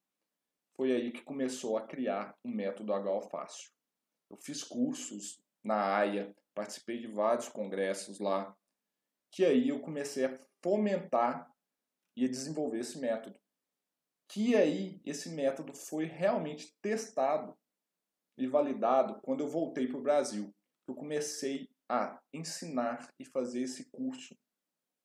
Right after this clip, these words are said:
Eu queria saber: será que esse método é replicável? Será que pessoas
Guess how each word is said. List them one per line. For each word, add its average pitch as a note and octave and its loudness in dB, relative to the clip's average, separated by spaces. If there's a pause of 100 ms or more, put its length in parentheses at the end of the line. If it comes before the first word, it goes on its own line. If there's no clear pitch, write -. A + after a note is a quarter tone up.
Eu A#2+ -2
queria C#3+ -4
saber: C#3 -2 (720)
será G3+ 2
que A3+ -6
esse F3 -4
método C3 2
é - 8
replicável? B2 2 (440)
Será G3 4
que - -6
pessoas G3+ 2